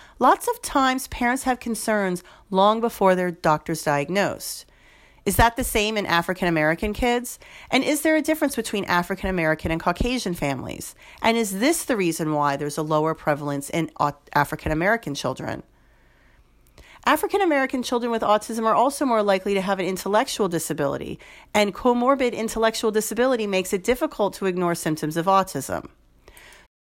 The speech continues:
A group of researchers, which included representatives from Georgia and Connecticut,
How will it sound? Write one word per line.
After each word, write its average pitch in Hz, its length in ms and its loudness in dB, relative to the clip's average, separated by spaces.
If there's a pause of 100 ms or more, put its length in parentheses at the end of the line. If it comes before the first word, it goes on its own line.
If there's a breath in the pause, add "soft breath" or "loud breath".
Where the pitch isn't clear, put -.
(180)
A 196 60 0
group 277 260 0
of 349 200 2
researchers, 190 600 -2
which 175 160 -2
included 180 440 0
representatives 170 760 0
from 156 180 -2
Georgia 156 400 0
and 220 120 -2
Connecticut, 165 580 0